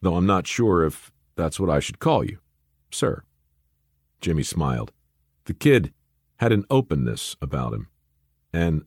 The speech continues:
undeniable Midwestern likability that could be useful, assuming he possessed other necessary qualities that could make up for the loss of Nikki's unique set of talents.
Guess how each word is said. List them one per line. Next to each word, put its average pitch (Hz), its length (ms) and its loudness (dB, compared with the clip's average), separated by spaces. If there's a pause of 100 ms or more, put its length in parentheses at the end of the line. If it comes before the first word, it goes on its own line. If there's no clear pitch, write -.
(240)
undeniable 107 880 2
Midwestern 95 800 2
likability 85 880 2
that 127 160 0 (400)
could 208 180 0
be 214 300 0 (640)
useful, - 520 -2 (500)
assuming 107 640 2
he 90 180 0
possessed 85 600 0
other 98 480 0 (240)
necessary 80 680 0
qualities 78 720 -2
that 90 160 0
could 92 160 0
make 92 260 2
up 90 200 4
for - 100 -2
the 80 80 0
loss 87 540 0
of 69 160 -4
Nikki's 78 680 -2 (240)
unique 67 640 -2 (380)
set 64 240 -4
of 55 120 -8
talents. 55 580 -6